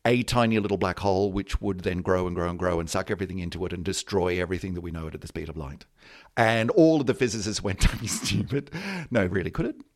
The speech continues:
No, I'm sure. No, that, okay. So someone actually had to do that calculation, and I had on the wall of my office in my P H D, I had the front page of the paper where someone did that calculation. It was one of the leading theoretical physicists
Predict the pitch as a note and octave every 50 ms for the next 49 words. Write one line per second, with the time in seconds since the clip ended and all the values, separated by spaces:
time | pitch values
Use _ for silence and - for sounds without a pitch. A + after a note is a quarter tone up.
0 | _ _ _ _ _ _ _ _ _ - - B2 A#2+ F2 F2+ F2+ A2+ B2 - D#3
1 | C#3 G#2+ A2+ C3+ A#2+ G#2+ E2 E2 E2 F2+ G#2 C3+ D3 C#3 A#2 - - - _ _
2 | _ _ - G2+ G#2 - - - - - _ _ _ _ _ - - A#2+ A2 G2+
3 | - D#3+ E3+ F3 F3 D#3 C#3 B2+ A2+ - C3 A2+ A2+ A2 G2 G2 A2+ G#2+ F#2+ F#2+
4 | F#2 - - F#2 E2+ - F2+ F2+ F2 F#2+ F#2 - F2+ E2+ A2 - - - F#2+ F#2
5 | F2+ F2 E2 D#2+ A2+ A2+ A2 G2 - _ - - B2 B2+ B2 A#2 G#2+ A2 B2+ C3
6 | B2 A#2 G2+ G2+ G2 G2+ G2 F#2+ G2 - - F2 - - G2+ G2 - B2 G#2 F#2+
7 | F2+ F2 - G2+ F#2+ F2 F2+ - - - F2+ E2+ E2+ D#2+ - - - - - -
8 | _ - F#2 F#2+ G2 G2+ F#2 F2+ F2+ F2+ - - B2+ B2+ C3 C#3+ C#3+ - - A2+
9 | G#2+ G2+ F#2+ F2+ F#2 F#2 - - - _ - A2+ A#2 G#2+ F#2 F2 - - - A2+
10 | A#2 - - E2+ D#2 D#2+ - - _ _ _ _ _ _ _ - - F#2 F#2+ F#2
11 | E2+ - A#2 G#2 G2 F#2 F#2+ F#2 F2 F2 A#2+ A#2 G2+ - F#2+ - - G#2 F#2 E2+
12 | - F#2+ F#2 F2+ F2 B2 C#3 D3 F#3 - C#3+ G#3 C#3 A#2 A#2+ C#3+ D#3 C3 A2 G2+
13 | F#2 - A#2 G#2 G2 F#2+ F2+ - F2+ E2+ - A#2 G#2+ F#2 E2+ D#2+ D2+ E2+ F2 -
14 | - - - -